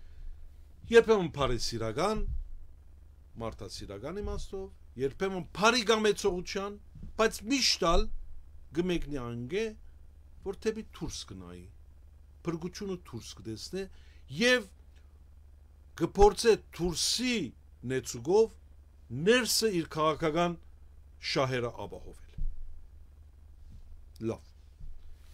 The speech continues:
Հիմա ներկա հանգրվան։ Կենտած է միամտություն պիտի լա։ Մտածել, որ կառավարությունը չգազմվեցավ, որովհետև հանրապետության նախագահը ուզեց քրիստոնյա նախարարները նշանակել։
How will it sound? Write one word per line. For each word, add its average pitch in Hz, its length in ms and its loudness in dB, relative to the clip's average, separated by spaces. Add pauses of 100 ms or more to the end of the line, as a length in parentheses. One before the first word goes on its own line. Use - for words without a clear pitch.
(400)
Հիմա 233 260 2
ներկա 135 340 2
հանգրվան։ - 540 -8 (1000)
Կենտած 156 380 -6
է 170 120 -4
միամտություն 113 680 -6
պիտի 87 180 -14
լա։ 78 160 -16 (1000)
Մտածել, 110 540 -8 (1040)
որ 120 180 -8
կառավարությունը 123 920 -6
չգազմվեցավ, 107 1000 -12
որովհետև 110 580 -12
հանրապետության 104 720 -12
նախագահը 101 600 -12
ուզեց 101 340 -12
քրիստոնյա 98 560 -16
նախարարները 90 680 -18
նշանակել։ - 640 -18